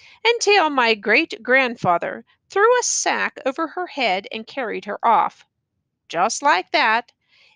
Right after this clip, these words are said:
as if she wore a fancy chandelier. That's the way he did it. And the story goes she never forgave him. She looked out the window her whole life, the way so many women sit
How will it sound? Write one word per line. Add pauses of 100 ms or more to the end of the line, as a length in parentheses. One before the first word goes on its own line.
(100)
as
if
she
wore
a
fancy
chandelier. (640)
That's
the
way
he
did
it. (880)
And
the
story
goes
she
never
forgave
him. (640)
She
looked (120)
out
the
window
her
whole
life, (460)
the
way
so
many
women
sit